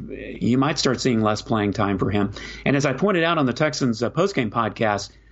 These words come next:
you know, Phillip Wi-, Rivers was definitely looking at him in the second half. He was going to him quite a bit in that second half. So he obviously saw something that Jonathan Joseph was doing that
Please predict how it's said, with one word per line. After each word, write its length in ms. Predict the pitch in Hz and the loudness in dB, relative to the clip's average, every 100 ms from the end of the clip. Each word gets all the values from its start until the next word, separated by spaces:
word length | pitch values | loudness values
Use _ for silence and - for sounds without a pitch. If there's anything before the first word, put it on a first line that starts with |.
| - - - - - | -20 -20 -20 -20 -6
you 160 | 135 185 | 0 2
know, 120 | 196 | 2
Phillip 260 | 202 185 | 2 2
Wi-, 220 | 147 196 247 | 2 0 -2
Rivers 520 | 165 190 208 147 - | 0 0 2 0 0
was 220 | 135 120 | -2 0
definitely 420 | 110 139 143 123 123 | 0 0 0 0 0
looking 320 | 127 123 123 | 0 0 2
at 100 | 123 | 2
him 60 | 120 | 2
in 80 | |
the 60 | 110 | 0
second 300 | - 151 127 | 0 0 0
half. 300 | 113 110 107 - - - - - - | 0 0 -2 -10 -20 -20 -20 -20 -10
He 260 | 110 117 185 | -2 0 2
was 120 | 190 | 2
going 260 | 185 202 196 | 2 2 2
to 120 | 185 | 0
him 80 | 143 | 0
quite 240 | 175 180 | 0 0
a 40 | |
bit 320 | 139 196 - - - _ - _ | 2 0 0 -8 -20 _ -20 _
in 120 | 123 110 | 0 0
that 160 | 107 | 0
second 280 | - 117 104 | -2 0 0
half. 160 | 110 - | 0 0
So 120 | 117 | 0
he 260 | 131 226 | 2 2
obviously 420 | 165 123 110 - 110 | 2 0 -2 -2 0
saw 220 | 123 104 | 0 0
something 520 | - 107 - 101 101 - - - - - - | -2 -2 -2 -2 -4 -10 -20 -20 -20 -20 -2
that 200 | 110 - | -2 0
Jonathan 400 | 127 120 120 110 | 0 0 0 0
Joseph 300 | 117 117 110 | 0 0 -2
was 140 | 110 | 0
doing 320 | 117 113 110 | 0 2 2
that 240 | 104 98 | 0 -2